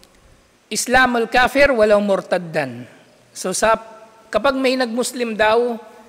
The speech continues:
wajib sa kanya ang maggusol. Okay, wajib. Halimbawa, yung tao, dating Kristiyano, magmumuslim, o kaya dating Muslim, nagmurtad, tapos nagmuslim uli, kailangan niyang maligo. Lianna Nabi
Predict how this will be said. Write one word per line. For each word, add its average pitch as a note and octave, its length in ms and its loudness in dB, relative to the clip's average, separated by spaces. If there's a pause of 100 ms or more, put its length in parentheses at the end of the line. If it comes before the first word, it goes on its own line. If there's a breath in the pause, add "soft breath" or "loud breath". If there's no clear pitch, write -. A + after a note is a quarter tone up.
(180)
wajib F#3+ 480 2
sa - 140 -2
kanya F3 340 -4
ang E3+ 80 -8
maggusol. D3 560 -12 (1120)
Okay, E3+ 240 -10
wajib. C#3+ 400 -12 (560 soft breath)
Halimbawa, G#3 400 4
yung G3 400 -2 (320)
tao, G#3 320 2
dating F3+ 320 -4
Kristiyano, F#3 560 -4
magmumuslim, F3+ 880 -6 (480 loud breath)
o - 80 -12
kaya F3+ 160 0 (160)
dating F#3 160 -4
Muslim, A3 400 0
nagmurtad, G3 640 -2
tapos F#3 240 -6
nagmuslim F#3+ 480 -8
uli, G3+ 400 -2
kailangan F3+ 320 -2
niyang F3 240 -8
maligo. C#3 480 -10 (1300 soft breath)
Lianna G3 320 0
Nabi G3+ 240 -2